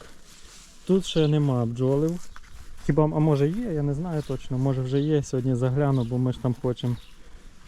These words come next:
може щось зловиться. Не знаю.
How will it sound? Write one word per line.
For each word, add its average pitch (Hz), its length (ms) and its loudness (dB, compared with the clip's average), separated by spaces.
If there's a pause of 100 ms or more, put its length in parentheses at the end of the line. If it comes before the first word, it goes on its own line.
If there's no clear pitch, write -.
(160)
може 120 260 0
щось 117 260 0
зловиться. 123 640 0 (1700)
Не 127 140 2
знаю. 123 420 0